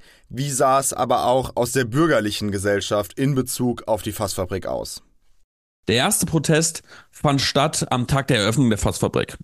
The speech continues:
Speaker 2: Unser großer Vorteil war damals, dass wir bereits im Vorhinein davon erfahren hatten und auch die AkteurInnen bereits bekannt waren. Also durch unseren Vorlauf und unsere Recherche, die wir schon im Vorhinein betreiben konnten und betrieben hatten,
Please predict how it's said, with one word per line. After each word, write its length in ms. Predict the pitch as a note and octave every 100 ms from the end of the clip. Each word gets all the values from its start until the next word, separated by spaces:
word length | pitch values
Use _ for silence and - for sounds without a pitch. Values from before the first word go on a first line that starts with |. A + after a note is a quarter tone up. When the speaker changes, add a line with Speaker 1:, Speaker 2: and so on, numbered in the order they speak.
| _
Speaker 2:
Unser 320 | - A#2 B2 A#2
großer 320 | B2 D3+ C#3
Vorteil 680 | - D3 D3 E3+ E3+ D3
war 220 | C3+ C3+ C3+
damals, 520 | C#3 C3+ C3+ C3 -
dass 180 | B2+ C#3
wir 80 |
bereits 320 | A2+ A2 C3 C3
im 80 |
Vorhinein 500 | G#2+ C#3 C#3 C#3+ C3+
davon 480 | B2 - B2+ A2+ A#2+
erfahren 420 | - A2 A#2+ D3
hatten 360 | F3 - E3 E3+ - - - - _
und 200 | B2 B2+
auch 160 | C3 C3
die 120 | C#3+
AkteurInnen 560 | B2 - C#3 C#3+ C3+
bereits 280 | C3 A2+ A#2
bekannt 400 | - - C3+ C#3+
waren. 280 | G2+ E2+ F2
Also 280 | - G2 G#2+
durch 360 | G2 B2 D3
unseren 320 | - B2+ A#2 A2+
Vorlauf 920 | - D#3+ F3 D3 D3+ D3 - - -
und 160 | - A2
unsere 340 | B2+ B2+ A#2+
Recherche, 440 | A2 D3 C#3+ D3+ C3+
die 140 | A#2
wir 80 | A#2+
schon 140 | C3
im 100 | A#2+
Vorhinein 400 | - C3 C3 A#2+
betreiben 400 | A2+ - B2 C#3
konnten 340 | C3 C3+ C#3 B2+
und 140 | A#2
betrieben 420 | B2 - A#2+ A#2
hatten, 340 | C3+ - C#3+